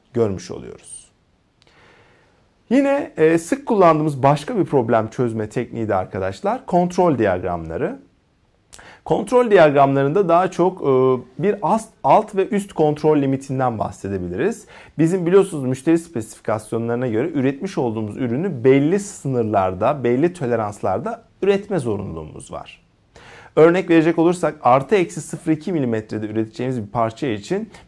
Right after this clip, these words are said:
bizim alt ve üst kontrol limitimizin bu aralıkta olması gerekiyor. Kontrol diyagramlarının amacı da şu,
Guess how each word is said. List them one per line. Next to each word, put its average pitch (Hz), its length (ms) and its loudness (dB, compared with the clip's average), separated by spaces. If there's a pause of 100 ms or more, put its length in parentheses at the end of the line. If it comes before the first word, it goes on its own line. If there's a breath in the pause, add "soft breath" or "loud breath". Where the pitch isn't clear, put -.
bizim 160 440 2 (100)
alt 170 300 2
ve 120 80 -8
üst 151 220 -4
kontrol 139 480 -2
limitimizin 131 640 -8
bu - 160 -4
aralıkta 131 560 0 (140)
olması 92 520 -10 (140)
gerekiyor. - 520 -12 (480 loud breath)
Kontrol 196 480 2
diyagramlarının 123 640 2
amacı 147 420 -2
da 160 100 0
şu, 160 400 -2